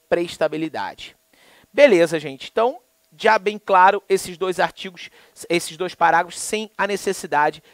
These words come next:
de muitos comentários. Deixei aí pra vocês alguns apontamentos interessantes sobre esse tema, tá?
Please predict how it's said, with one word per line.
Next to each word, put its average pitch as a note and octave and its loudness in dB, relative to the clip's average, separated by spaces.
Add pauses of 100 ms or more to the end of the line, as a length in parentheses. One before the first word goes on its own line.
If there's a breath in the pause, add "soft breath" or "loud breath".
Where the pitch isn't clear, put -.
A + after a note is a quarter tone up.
de D#3+ -12
muitos D#3 -12
comentários. G3 2 (240 soft breath)
Deixei G3 2
aí F#3 2
pra F3+ -8
vocês D#3+ -6 (100)
alguns D#3+ 0
apontamentos E3+ -2 (1040)
interessantes D#3+ -6 (240 soft breath)
sobre D3 -6
esse C3+ -8
tema, F2+ -16 (180)
tá? F3+ 6